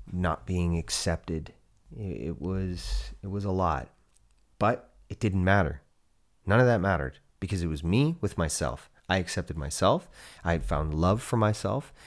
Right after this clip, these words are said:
and I'd forgiven myself and others for all that had happened to me, all in a moment. All in a moment.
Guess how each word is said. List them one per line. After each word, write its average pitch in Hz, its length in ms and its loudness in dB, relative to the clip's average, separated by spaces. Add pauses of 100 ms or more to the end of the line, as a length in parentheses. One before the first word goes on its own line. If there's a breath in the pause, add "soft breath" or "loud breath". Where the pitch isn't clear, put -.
(120 loud breath)
and 95 120 2
I'd 87 160 2
forgiven 92 520 0
myself 87 580 0
and 87 200 -4
others 87 460 -2
for - 260 -8
all 92 160 2
that 110 120 2
had 117 120 -2
happened 127 260 -2
to 92 60 0
me, 73 140 -4 (460)
all 95 200 6
in 95 80 2
a 92 40 2
moment. 73 320 -2 (1500 soft breath)
All 123 200 4
in 127 80 4
a 123 40 2
moment. 117 320 0